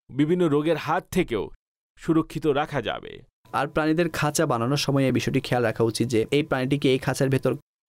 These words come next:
Speaker 2: কমফোর্টেবল থাকবে নাকি থাকবে না, এই একটি বিষয়। অতঃপর তাকে ছায়ায় রাখা উচিত, কেননা অনেক সময় এমন করে যে খাঁচাকে রোদের মধ্যেই রেখে দেয়, এটিও একটি বিষয়।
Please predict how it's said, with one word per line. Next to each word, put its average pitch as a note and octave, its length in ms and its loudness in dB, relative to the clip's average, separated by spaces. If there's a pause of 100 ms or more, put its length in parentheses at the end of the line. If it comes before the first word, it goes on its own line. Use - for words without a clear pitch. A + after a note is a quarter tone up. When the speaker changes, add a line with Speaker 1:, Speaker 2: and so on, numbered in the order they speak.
Speaker 2:
কমফোর্টেবল C3 580 2
থাকবে B2+ 420 -2 (120)
নাকি C#3 220 -2
থাকবে G#2+ 300 -4
না, - 80 -10 (200)
এই E3 140 0
একটি E3+ 160 -2
বিষয়। A#2+ 400 0 (440)
অতঃপর D3 300 0
তাকে C#3+ 280 0
ছায়ায় C3+ 420 2
রাখা G#2+ 240 0
উচিত, - 260 -6
কেননা C3+ 320 0
অনেক C#3 200 0
সময় C#3+ 180 -2 (440)
এমন C3+ 280 2
করে A#2+ 220 2
যে B2 160 2
খাঁচাকে D3 420 0
রোদের A#2+ 340 4
মধ্যেই A#2 360 2
রেখে A2 240 -2
দেয়, - 200 -4 (120)
এটিও C#3+ 200 2
একটি B2 220 0
বিষয়। - 360 -2